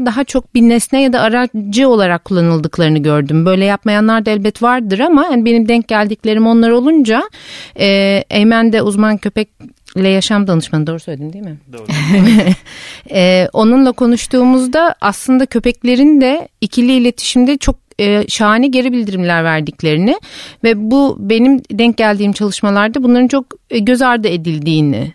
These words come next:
Speaker 1: e, fark ettim. Ama ben köpekle, e, çalışmada uzman olmadığım için köpeklerin dilini tercüme edecek, e,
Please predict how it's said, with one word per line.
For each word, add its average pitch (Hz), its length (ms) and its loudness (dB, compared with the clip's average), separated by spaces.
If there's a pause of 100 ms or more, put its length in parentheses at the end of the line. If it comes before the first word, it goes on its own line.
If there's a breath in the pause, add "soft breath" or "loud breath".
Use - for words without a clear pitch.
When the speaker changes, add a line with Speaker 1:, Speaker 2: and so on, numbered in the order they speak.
(140)
Speaker 1:
e, 160 360 -6
fark 143 360 -6
ettim. 147 320 -8
Ama 220 280 0
ben 254 320 0 (180)
köpekle, 220 560 -4 (200)
e, 175 220 -2
çalışmada 185 460 -2
uzman 214 300 2
olmadığım 196 500 0
için 359 280 -8 (440 loud breath)
köpeklerin 240 580 2
dilini 220 300 0
tercüme 233 440 0
edecek, 220 580 -6 (380 soft breath)
e, 185 400 0